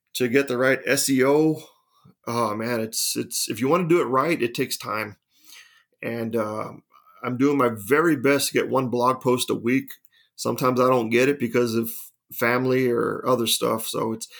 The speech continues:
it's a little, it's a, it's a side hustle, yet it's a hobby, and it's, it's nothing really pressing, but, uh,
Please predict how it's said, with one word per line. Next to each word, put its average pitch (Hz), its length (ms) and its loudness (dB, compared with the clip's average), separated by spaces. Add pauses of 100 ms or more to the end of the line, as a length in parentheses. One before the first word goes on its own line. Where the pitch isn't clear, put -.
(240)
it's 143 200 0
a 202 40 4
little, 151 680 2 (800)
it's - 180 -2
a, 143 60 4
it's - 220 0
a 131 80 4
side 147 460 -2
hustle, 151 400 4
yet 127 220 4
it's 113 140 -2
a 104 60 -2
hobby, 120 640 0 (680)
and 113 220 -2
it's, 101 200 -4
it's 139 180 0
nothing 131 260 2
really 117 220 0
pressing, 120 520 0
but, 107 320 0
uh, 107 200 -2